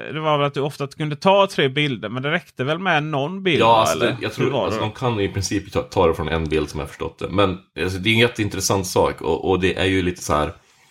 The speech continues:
Speaker 2: ehm, det här kommer vara jättehäftigt när det funkar,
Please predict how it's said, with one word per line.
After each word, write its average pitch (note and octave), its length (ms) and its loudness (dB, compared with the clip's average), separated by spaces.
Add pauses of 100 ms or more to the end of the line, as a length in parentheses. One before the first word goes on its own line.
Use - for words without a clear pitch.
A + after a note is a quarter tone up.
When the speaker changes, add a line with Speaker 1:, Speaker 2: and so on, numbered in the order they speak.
(400)
Speaker 2:
ehm, F#2+ 400 2 (1300)
det F#2+ 140 0
här C3+ 140 2
kommer C#3 200 0
vara G#2+ 120 4
jättehäftigt A2 760 0 (160)
när F2 180 0
det E2+ 60 0
funkar, E2 480 -2